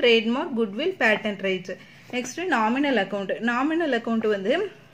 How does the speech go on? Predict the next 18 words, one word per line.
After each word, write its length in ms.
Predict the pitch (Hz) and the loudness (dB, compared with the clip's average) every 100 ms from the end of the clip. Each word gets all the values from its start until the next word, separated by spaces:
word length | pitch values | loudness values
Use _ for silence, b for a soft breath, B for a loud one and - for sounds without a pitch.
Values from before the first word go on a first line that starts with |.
| B B B - 247 | B B B -2 -2
ஒவ்வொரு 260 | 269 349 330 | 0 0 2
மந்த்தும் 420 | 240 240 262 262 302 233 | 2 0 -2 -2 -2 -4
இல்லைன்னா 260 | 262 269 349 339 226 | -2 0 0 2 2
அடிக்கடி 420 | 269 269 233 381 - B B B B | 2 0 0 -2 -6 B B B B
அது 100 | 302 302 | 2 2
வந்து 140 | 320 - | -2 -2
திரும்பி 220 | 349 392 359 | 0 2 0
திரும்பி 220 | 311 359 339 | 0 0 2
வந்துட்டே 360 | 254 277 254 320 285 | 0 0 -2 0 0
இருக்கக்கூடிய, 500 | 254 254 240 240 269 427 - - - - b b b b b - 247 | -2 -2 -2 0 -2 -4 -8 -20 -20 -20 b b b b b -12 -6
ஆஹ், 340 | 247 240 226 226 - 226 247 247 | -2 -2 -2 -4 -4 0 2 2
expenses 500 | - 294 277 269 240 | 0 0 0 2 4
எல்லாமே 260 | 226 233 403 311 | 4 2 2 4
nominal 420 | 254 269 269 226 | 4 4 4 2
அக்கவுண்ட்ல 360 | 214 214 214 196 | 0 0 2 4
வரும். 200 | 190 190 - | 2 -2 -6
எக்ஸாம்பிளுக்கு 480 | 240 285 269 226 294 339 | -2 2 2 2 -2 -2
சேலரி, 420 | 247 214 208 208 | 2 4 4 4